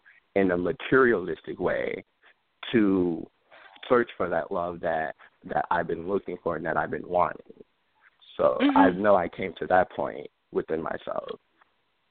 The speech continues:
Speaker 2: Well, I'm glad you came to that point, because coming is a good thing when we're talking about
Speaker 1: <laughs>
Speaker 2: orgasms, right? That's a good,
Speaker 1: <laughs> Yeah.
Speaker 2: healthy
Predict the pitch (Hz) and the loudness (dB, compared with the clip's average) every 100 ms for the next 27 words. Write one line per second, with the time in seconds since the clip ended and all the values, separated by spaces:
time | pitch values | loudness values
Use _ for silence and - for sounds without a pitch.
0 | - 175 151 151 - 190 196 180 156 151 | 0 4 4 2 0 0 0 0 0 0
1 | - 143 - 139 - 139 135 135 - 143 | -10 -12 -10 -12 -10 -10 -8 -8 -8 -6
2 | 131 127 139 _ _ - 170 175 - - | -6 -8 -12 _ _ 4 4 4 0 2
3 | 233 240 233 226 220 220 175 151 160 147 | 6 6 6 4 2 -2 -4 -2 -2 -2
4 | 196 208 - 185 175 175 170 147 147 147 | 0 0 2 2 2 0 -2 -4 -2 -4
5 | 143 - 180 170 170 156 147 165 151 147 | -4 -2 -2 -2 -6 -6 -2 2 2 2
6 | 143 139 - - - - - - 175 165 | 0 -2 -4 -6 -6 -8 -8 4 4 4
7 | 175 151 123 - - - - - - _ | 0 -2 -6 -14 -20 -20 -20 -20 -20 _
8 | _ _ - 214 233 226 - _ - - | _ _ 0 2 2 -2 -8 _ -10 -8
9 | - 269 - 202 - 269 285 269 - - | 2 2 2 -2 0 0 2 2 2 0
10 | - 95 - 294 247 | -2 -6 2 2 2